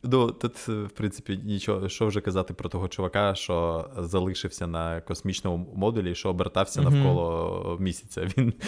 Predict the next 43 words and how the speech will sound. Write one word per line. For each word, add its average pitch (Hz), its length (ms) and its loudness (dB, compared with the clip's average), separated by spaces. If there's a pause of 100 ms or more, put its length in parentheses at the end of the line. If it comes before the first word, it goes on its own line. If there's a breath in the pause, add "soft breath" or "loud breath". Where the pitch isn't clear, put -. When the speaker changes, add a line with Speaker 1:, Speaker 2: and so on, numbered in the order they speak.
(200 loud breath)
Speaker 1:
нікуди, 107 420 -2
він 101 380 0
навіть 98 200 0
не 98 80 0
по-, 107 140 -6
на 104 100 2
поверхні 101 480 0
не 87 100 -2
був. - 360 -10 (120)
І 98 120 -4
Speaker 2:
Про 107 100 4
Speaker 1:
от 127 60 4
Speaker 2:
нього 147 200 6
Speaker 1:
його, 135 100 6
Speaker 2:
нікому 120 220 6
Speaker 1:
в 123 60 2
Speaker 2:
не 120 80 2
Speaker 1:
принципі, 101 220 2
Speaker 2:
цікаво. 98 200 2 (840 soft breath)
Speaker 1:
так, 95 260 2
його 110 240 4
взагалі 110 380 4
ніхто, 98 300 -2
блін, 90 260 -4
не 90 80 -2
знає. 87 380 -2
Це, - 160 -10
оце, 98 340 -6 (100)
це - 180 -6
дійсно, 85 480 -6 (120)
е, 92 40 -8
<laughs> 95 760 -6
е, 117 40 0 (460 loud breath)
Speaker 2:
Ну, 90 300 0
це 165 260 2 (140)
Speaker 1:
при-, 107 120 4
прикро 95 380 0
дуже. 92 280 -2 (540)
Speaker 2:
Є, 131 180 -2
є 151 220 4
такий 147 280 2
феномен, 156 560 4
типу, 120 500 2